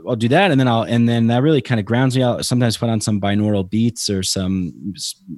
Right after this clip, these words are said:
easy meditation music and meditate for thirty, thirty minutes or so. Um, and, uh, yeah, it's a, it's a great way to start the day. And then I'll,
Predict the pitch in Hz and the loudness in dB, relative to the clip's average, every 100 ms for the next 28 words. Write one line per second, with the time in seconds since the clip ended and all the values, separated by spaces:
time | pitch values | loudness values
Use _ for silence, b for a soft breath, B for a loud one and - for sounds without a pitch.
0 | - 110 101 104 95 87 98 92 113 117 | -8 -6 -2 -2 -4 -4 -6 -4 -4 -2
1 | 123 120 120 127 - B B B B - | 0 0 2 -2 -4 B B B B 0
2 | 123 147 185 - 113 - 113 107 107 110 | 4 4 4 2 -2 0 0 2 0 -2
3 | 113 110 110 110 104 - _ - 113 107 | 0 2 2 2 -2 -8 _ -2 0 2
4 | 117 123 135 127 135 143 143 b b b | 0 0 -2 0 0 0 -2 b b b
5 | - 104 107 104 101 98 90 _ _ _ | -8 -4 -2 -2 -4 -6 -12 _ _ _
6 | _ - 107 104 98 101 101 98 95 95 | _ -6 -2 0 0 0 0 -2 -4 -6
7 | 95 _ _ _ _ _ _ _ _ _ | -8 _ _ _ _ _ _ _ _ _
8 | _ _ 110 135 139 101 - 123 113 110 | _ _ 0 4 4 2 0 0 0 0
9 | 120 104 123 127 120 123 123 117 110 110 | -2 0 2 2 2 2 2 2 2 0
10 | 107 - 123 110 101 117 131 90 95 98 | 0 0 0 0 0 2 2 0 0 -2
11 | 92 - 107 104 95 | -4 -4 -2 -2 -4